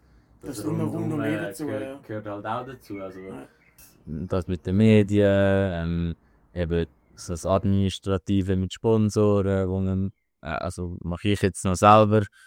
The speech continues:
Speaker 2: ähm, und nicht, habe ich jetzt nicht extern abgegeben oder so. Ähm, eben Social Media, der, der, der Auftritt von der, ja, eigenen Marke, sag ich jetzt mal.
Speaker 1: Von dir selber jetzt mal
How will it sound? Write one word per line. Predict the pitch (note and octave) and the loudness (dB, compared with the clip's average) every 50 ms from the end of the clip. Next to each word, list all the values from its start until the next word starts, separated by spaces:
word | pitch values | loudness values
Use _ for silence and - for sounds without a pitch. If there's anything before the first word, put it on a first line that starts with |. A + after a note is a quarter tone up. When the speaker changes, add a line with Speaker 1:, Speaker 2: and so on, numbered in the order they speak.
| _ _ _ _ - | _ _ _ _ -8
Speaker 2:
ähm, | G#2 G2 F#2+ F#2 F#2 F#2 F#2 F#2 F#2 F#2 F#2 F#2 F2+ - | -6 -4 -2 -2 -2 0 0 0 0 0 0 -2 -4 -6
und | - - F#2+ F2+ | -6 -6 -4 -2
nicht, | F#2 F#2+ F#2+ - _ - - - | 0 0 -2 -2 _ -12 -16 -10
habe | - F#2+ F2 | -6 -4 -2
ich | F2 | -2
jetzt | F2 E2 - - | -4 -4 -4 -6
nicht | G2+ F#2 G2+ | -4 -4 -4
extern | G2+ - - - - - G#2 G2+ G2 G2+ | -4 -4 -6 -8 -6 -2 -2 0 0 0
abgegeben | G2+ G2+ G2 _ _ - G#2+ G2+ G2+ G2+ | -2 -2 -4 _ _ -2 0 2 2 2
oder | G2+ G2 G2 | 2 0 -2
so. | - - G2+ G2+ G2+ G2 F#2+ - _ _ _ _ _ _ _ - - | -4 -4 -2 -2 -2 -4 -4 -8 _ _ _ _ _ _ _ -14 -10
Ähm, | F#2 F2+ F2+ F#2 F#2 F#2 F#2 F2+ F2+ F#2 - | -8 -6 -4 -4 -4 -4 -2 -4 -4 -4 -4
eben | F#2+ F#2 F2 F2 | -4 -4 -2 -4
Social | - - G2 F#2+ F#2 - - G2 F#2+ | -4 -2 -2 -2 -2 -2 -4 -2 0
Media, | G2 G#2 G#2+ G#2+ G2+ G2+ G#2 G#2 G2+ G2+ G2+ G2+ G2 G2 G2 G2 - _ _ _ - | 0 2 2 2 0 0 0 2 2 4 4 4 2 2 0 -2 -4 _ _ _ -6
der, | F#2 F#2 F#2 F2+ - _ - | -4 -4 -4 -4 -6 _ -6
der, | F#2+ E2+ - - _ - | -6 -6 -6 -8 _ -14
der | G#2+ - - | -10 -8 -4
Auftritt | F#2 G#2+ G#2 G2+ - - - G#2 G2+ F#2+ - | -2 -2 -4 -4 -6 -6 -4 -2 -2 -2 -2
von | - G2+ F2 | -4 -4 -2
der, | G2 F#2 F#2 F2+ - _ _ _ | 0 0 0 -2 -4 _ _ _
ja, | - F2+ F2+ E2+ C#2+ | -10 -6 -6 -6 -6
eigenen | - - F2 F#2 G2+ - F#2+ F#2+ F2 F2+ | -4 -2 -2 -2 -2 -2 -4 -4 -4 -2
Marke, | F2+ F#2 G#2 A2 G#2+ - - - A2+ | 0 0 0 0 0 -2 -4 -4 -2
sag | G2 A2 G#2+ G#2+ | 0 2 0 2
ich | G#2+ | 2
jetzt | G#2+ G#2+ G2+ - - | 2 0 0 0 -2
mal. | A2 G#2+ G#2 G#2 G#2 G#2+ G#2+ | 0 2 4 4 4 2 2
Speaker 1:
Von | - D3 C#3 | 0 -2 0
dir | A#2+ D3 D3+ D3 | 2 2 2 2
selber | B2+ C3+ C3+ D3+ D3+ D#3 D3 | 2 0 0 0 0 0 -2
jetzt | C#3+ C3+ - - | -2 -2 -4 -4
mal | B2+ C3 C#3+ D#3+ | -2 0 0 -2